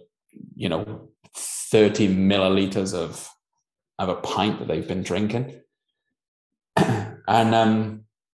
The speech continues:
yeah, I just remember thinking, like, you know, it's easier for my family and for me if I just ended it all. And then I get a message came up from nowhere,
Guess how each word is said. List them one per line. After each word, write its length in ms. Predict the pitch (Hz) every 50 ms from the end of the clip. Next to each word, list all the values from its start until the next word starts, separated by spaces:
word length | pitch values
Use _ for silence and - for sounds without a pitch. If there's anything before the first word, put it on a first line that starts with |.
| _ _ _ _ _ _ _ _ _ _ _ _ _ - - - - -
yeah, 200 | - 120 110 104
I 20 |
just 140 | 107 104 117
remember 680 | 117 110 113 110 107 101 98 90 67 - - - - _ -
thinking, 200 | 107 104 - 98
like, 140 | 90 80
you 60 | 78 95
know, 80 | 82
it's 240 | 78 - - - -
easier 340 | 107 107 107 107 104 98 95
for 120 | 95 98
my 340 | 92 87 78 - - - -
family 500 | - - - - 90 87 85 85 85 82
and 160 | 80 - -
for 80 | - 98
me 300 | - - 87 80 82 76
if 100 | - -
I 60 | -
just 520 | - - - - - - - - - _ _ _ _ _ _ _ _ _
ended 300 | - - 95 95 - 98
it 80 | 80 -
all. 560 | - 73 - - 73 - - - - _ _ _ _ _ _ _ _ _ _ _ _ _ _ _ _ _ _ _ _ _ _ _ _ -
And 80 | - 110
then 80 | 107
I 60 | 113
get 180 | 110 113 87 107
a 40 | 107
message 600 | 107 113 113 110 104 - - 104 95 - - -
came 220 | - 107 104 98
up 160 | 95 - -
from 260 | - 95 95 95 95 98
nowhere, 680 | 101 98 98 98 95 95 95 85 76 60 - - -